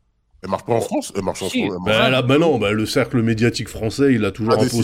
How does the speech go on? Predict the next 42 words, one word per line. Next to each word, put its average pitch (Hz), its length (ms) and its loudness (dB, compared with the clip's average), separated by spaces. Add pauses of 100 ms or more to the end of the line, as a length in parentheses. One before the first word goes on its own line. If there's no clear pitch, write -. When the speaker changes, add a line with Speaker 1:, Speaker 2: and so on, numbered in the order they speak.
(180)
Speaker 3:
ostracisé, 131 380 2
Speaker 1:
que, - 40 0
Speaker 3:
bah, 95 120 0
bien 110 100 0
Speaker 1:
euh, 131 40 2
Speaker 3:
sûr. 127 240 -2
Speaker 1:
ah 110 80 -4
ouais, 113 60 -4
Speaker 3:
Euh, - 380 -8
Speaker 1:
ouais. 117 60 -10 (100)
Speaker 2:
Ah 175 220 -2
ouais ? 320 140 -4 (520)
Speaker 3:
Ah 92 100 -6
bah 113 140 4
oui. 151 220 2
Speaker 2:
Ok. - 40 -16 (240)
Speaker 3:
Aya 110 160 0
Nakamura, 117 460 4
elle 110 60 4
a 107 60 0
plus 120 260 -2
de, 110 460 4 (100)
elle, 104 60 -2
elle 107 60 2
a 110 60 2
plus 123 240 -4
de, 107 760 2
de 107 80 -2
récompenses 117 560 -2
à 110 40 0
l'extérieur 120 460 0
que 117 80 -6
dans 110 140 0
son 113 140 -8
propre - 220 -4
pays. 127 140 0
Après, 160 340 2 (320)
nul 143 140 2
Speaker 2:
Ah, 165 80 2
de 165 60 4
Speaker 3:
n'est 175 100 2
prophète, 165 200 2